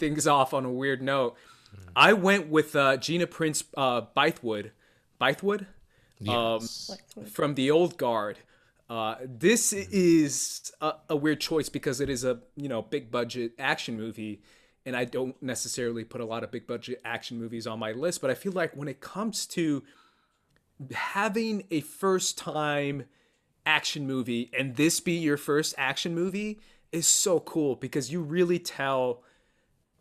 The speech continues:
Speaker 1: how much she gets from this movie and how much she gets from directing this film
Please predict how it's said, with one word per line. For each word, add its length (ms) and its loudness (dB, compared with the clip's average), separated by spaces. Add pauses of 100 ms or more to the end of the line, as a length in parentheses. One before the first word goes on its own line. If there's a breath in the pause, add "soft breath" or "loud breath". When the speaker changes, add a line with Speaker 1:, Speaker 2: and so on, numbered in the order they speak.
(140)
Speaker 1:
how 360 2
much 280 0
she 220 -6
gets 640 -2
from 460 -2
this 240 -4
movie 400 -2
and 80 -6
how 160 -2
much 160 -4
she 160 -8
gets 340 -4
from 260 -4
directing 680 -6
this 180 -10
film 380 -10